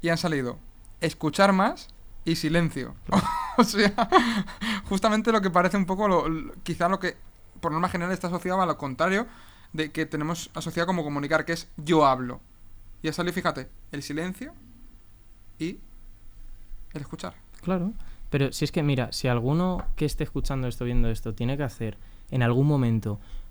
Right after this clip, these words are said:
Speaker 2: me-, ya sea una conferencia, una charla, una negociación, o sea, sentarte con una persona, y una negociación va desde el punto de tener una entrevista de trabajo, porque tú tienes que negociar con esa persona para que te contrate.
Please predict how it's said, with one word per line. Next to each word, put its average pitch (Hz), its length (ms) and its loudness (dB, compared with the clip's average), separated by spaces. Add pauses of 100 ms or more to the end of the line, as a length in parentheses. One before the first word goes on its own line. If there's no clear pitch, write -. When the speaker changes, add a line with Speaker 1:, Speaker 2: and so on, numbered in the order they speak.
(260)
Speaker 2:
me-, 127 220 0
ya 151 140 2
sea 135 260 -2
una 156 180 4
conferencia, 120 680 0 (100)
una 139 260 2
charla, 104 440 -2 (520)
una 156 240 4
negociación, 135 880 2
o 110 100 -6
sea, 113 140 -4
sentarte 113 380 6
con 151 80 4
una 147 80 2
persona, 143 260 -4
y 123 80 0
una 139 140 4
negociación 151 600 2
va 139 220 2
desde 117 240 0
el 104 80 0
punto 127 380 2
de 139 180 2 (400)
tener 117 180 2
una 151 120 4
entrevista 127 340 2
de 147 80 2
trabajo, 107 460 -2 (580)
porque 107 160 -2
tú 107 80 -2
tienes 127 180 2
que - 80 0
negociar 127 300 2
con 127 80 0
esa 123 100 -2
persona 127 240 -2
para 151 140 -2
que 117 80 0
te 104 100 -2
contrate. 101 480 0